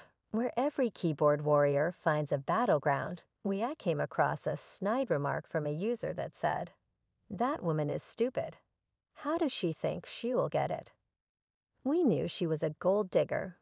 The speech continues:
but gosh, at least be a wise one. She didn't want to sell anything she acquired with Wendy's money, but instead wants to sue for child support after she assisted that man in dissolving his marriage.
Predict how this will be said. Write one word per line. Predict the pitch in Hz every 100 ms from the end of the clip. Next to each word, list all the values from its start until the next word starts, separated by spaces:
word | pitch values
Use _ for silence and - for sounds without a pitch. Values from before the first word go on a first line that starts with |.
| _
but | - -
gosh, | 233 262 165 - - _ _ _
at | 220 240 247
least | 277 - -
be | 165
a | 156
wise | 147 180 196 -
one. | - - 156 _ _ _ _ _ _ _ _
She | - 320
didn't | - 349 196
want | 160 156
to |
sell | 156 160 151
anything | 151 151 151 151 180
she | - 165
acquired | 151 - - 254 175 151 -
with | 160 151
Wendy's | 160 160 156 156 220
money, | 262 165 - 165 _ _ _ _
but | 240 262
instead | 262 - 302 339
wants | 233 156 156
to | 170
sue | - 151 156
for | 156 156
child | - 208 254 175
support | - 147 - 139 156 170 _ -
after | 247 - 202
she | - 151
assisted | 147 - 143 - 139
that | 139 131
man | 151 208 165 143 170 -
in | 170
dissolving | 156 160 156 165 151 156 151
his | 156 151 165
marriage. | 190 165 110 - -